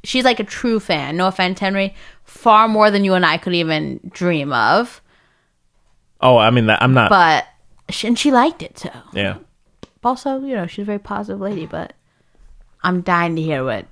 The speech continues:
Speaker 1: I,
Speaker 2: Yeah.
Speaker 1: I wish that she could, could give her, her thoughts. But,
Speaker 2: Yeah.
Speaker 1: but yeah.
Speaker 2: I, I think personally, of course, per-, it's, this is my opinion. I think it's a bad thing. I, I think,
Speaker 1: <laughs>
Speaker 2: I think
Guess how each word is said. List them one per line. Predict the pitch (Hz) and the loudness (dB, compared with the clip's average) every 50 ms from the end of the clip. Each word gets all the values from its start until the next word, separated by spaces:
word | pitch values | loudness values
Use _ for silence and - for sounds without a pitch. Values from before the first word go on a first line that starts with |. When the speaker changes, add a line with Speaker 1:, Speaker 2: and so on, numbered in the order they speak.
| - - - | -20 -8 -4
Speaker 1:
I, | - 165 165 | -2 -2 0
Speaker 2:
Yeah. | - - - - | -2 -4 -4 -2
Speaker 1:
I | 139 160 | 0 0
wish | 165 175 170 175 180 175 170 - - - | 0 0 0 2 2 2 0 -2 -8 -12
that | 156 151 | -12 -12
she | - - 160 151 | -10 -8 -10 -8
could, | - - - 147 156 - _ _ _ | -8 -8 -12 -12 -12 -16 _ _ _
could | - 160 156 151 - | -8 -8 -8 -8 -8
give | - 160 151 - | -8 -8 -8 -8
her, | - 139 143 156 _ - - - | -8 -10 -10 -12 _ -20 -20 -16
her | 170 143 107 - _ _ _ _ _ _ _ _ _ _ _ _ | -12 -12 -12 -14 _ _ _ _ _ _ _ _ _ _ _ _
thoughts. | _ _ - 117 - 69 71 - - - - _ | _ _ -6 -6 -4 -6 -8 -10 -12 -20 -12 _
But, | - 113 | 0 2
Speaker 2:
Yeah. | 110 98 92 92 - _ - - _ _ _ _ _ _ _ _ _ | 2 2 0 -2 -6 _ -20 -20 _ _ _ _ _ _ _ _ _
Speaker 1:
but | - 190 170 | -8 -6 -4
yeah. | 143 113 87 - 180 - - _ _ _ _ _ _ _ _ _ _ _ _ _ _ _ _ - - - - | -4 -4 -4 -6 -8 -12 -16 _ _ _ _ _ _ _ _ _ _ _ _ _ _ _ _ -20 -20 -8 -2
Speaker 2:
I, | 143 151 160 - - | 0 0 0 2 2
I | 156 180 202 | 2 2 2
think | - - 208 147 131 - - | 2 4 4 4 4 2 -2
personally, | - - 143 139 131 - - 113 107 101 98 98 95 92 - - - | 0 4 4 4 4 2 0 0 2 2 2 0 0 -2 -4 -8 -12
of | 113 - | -12 -8
course, | - - 113 113 101 98 - - - - - - - - - | -4 -4 -2 -2 -2 -4 -6 -8 -10 -10 -12 -16 -20 -18 -16
per-, | - - - _ - | -16 -16 -16 _ -12
it's, | 156 - - - - - | -12 -12 -12 -14 -20 -20
this | - - - | -18 -10 -6
is | 117 107 - 113 | -6 -4 -2 0
my | 110 113 123 | 2 2 2
opinion. | 131 - - 123 107 104 104 101 | 2 0 0 -2 0 0 0 0
I | - 120 131 | 0 0 2
think | - 170 156 127 | 2 4 4 2
it's | 101 - | 2 0
a | 104 | 0
bad | 95 101 101 104 - - | 0 0 0 0 -2 -2
thing. | 117 104 101 110 104 - - _ _ _ | -2 -2 -2 -2 -4 -8 -12 _ _ _
I, | - 117 123 113 - | 0 0 0 0 0
I | - 117 | 0 0
think, | - 139 123 - - - | 2 2 0 -2 -4 -10
Speaker 1:
<laughs> | - - - 127 - - - 320 - - - - | -6 -2 0 0 0 0 0 -2 -2 -2 -2 0
Speaker 2:
I | 262 | 2
think | - 180 165 135 - | 4 4 2 2 0